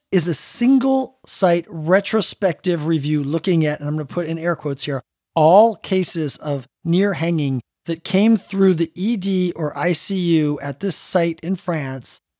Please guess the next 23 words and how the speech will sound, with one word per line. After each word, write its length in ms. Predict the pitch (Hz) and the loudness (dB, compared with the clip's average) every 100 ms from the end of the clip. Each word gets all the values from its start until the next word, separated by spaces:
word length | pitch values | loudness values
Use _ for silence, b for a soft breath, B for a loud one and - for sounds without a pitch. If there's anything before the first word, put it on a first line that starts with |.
| - | -2
who 180 | 196 - - | -2 -2 4
also 440 | 180 185 - 202 | 6 6 4 2
had 240 | 143 156 | 2 2
a 80 | 147 | 0
C 260 | 139 - 175 | -2 -2 -4
T 220 | - 175 | -4 -6
angiogram 760 | - 143 135 135 131 135 123 - | -6 -6 -4 -6 -8 -10 -12 -14
of 160 | 123 110 | -16 -14
their 160 | 120 | -10
neck. 380 | 131 160 - - _ _ _ _ _ _ - | -8 -8 -12 -20 _ _ _ _ _ _ -6
But 160 | 160 | 2
they 120 | 220 | 2
claim 640 | 240 - 240 302 208 165 151 - _ _ | 2 2 4 4 4 2 0 -4 _ _
that 120 | 160 | -8
the 100 | 147 | -6
C 200 | 147 202 | -6 -6
T 140 | 170 185 | -4 -2
angio 480 | 175 202 151 151 143 | 0 2 4 4 2
was, 160 | 143 | 0
like, 260 | 143 131 - _ _ | -2 -6 -14 _ _
routine 600 | 156 175 170 202 165 110 - _ | 2 4 4 0 -4 -6 -12 _
for 160 | _ 139 | _ -10
them. 200 | 117 98 | -10 -12